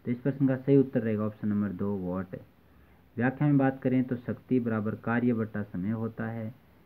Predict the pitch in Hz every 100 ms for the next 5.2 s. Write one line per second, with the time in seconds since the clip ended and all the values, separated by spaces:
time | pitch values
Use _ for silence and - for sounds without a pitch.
0 | - _ - 98 98 92 123 139 127 123
1 | 117 117 - 107 117 117 107 104 98 98
2 | 95 101 - 98 - 92 85 - - -
3 | - _ _ 113 139 147 147 151 143 131
4 | - 131 127 117 113 120 107 107 113 110
5 | 98